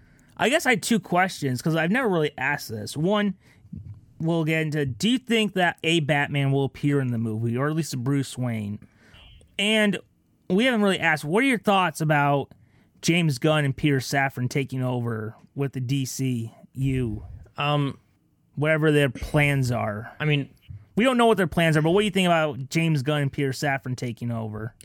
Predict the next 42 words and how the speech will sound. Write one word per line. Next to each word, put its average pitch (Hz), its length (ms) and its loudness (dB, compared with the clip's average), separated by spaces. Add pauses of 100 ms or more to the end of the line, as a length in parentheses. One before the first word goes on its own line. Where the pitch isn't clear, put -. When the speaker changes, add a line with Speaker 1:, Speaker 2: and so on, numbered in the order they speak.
(280)
Speaker 2:
I 147 60 4
mean, 160 100 6
first 196 240 6
of 135 80 4
the, 120 240 2
the, 120 500 4
the 123 140 4
Batman 120 640 2
thing, 110 300 2
like, 107 320 2 (640)
if - 140 0
it's 131 100 -2
just - 160 0
a 120 40 -4
post-credit 117 600 0
scene, 107 260 2
it's, 98 220 0
like, 107 240 -4 (960)
kinda 107 420 -2
nothing 113 460 0
anyway. 101 300 -4
It's - 120 -6
like, - 120 -8
yeah, 131 300 -2
I 120 160 4
guess 120 300 2
I 117 100 2
think 120 440 -2
if 139 160 0
there's 127 240 2
ever 139 240 2
plans 123 340 0
for 127 160 0
that, 113 260 0
yeah, 117 200 2
it'll 107 160 -4
be 73 200 -6
in 80 160 -8
there. - 360 -18
But, - 800 -8
um, 120 640 2 (800)
yeah, - 220 -10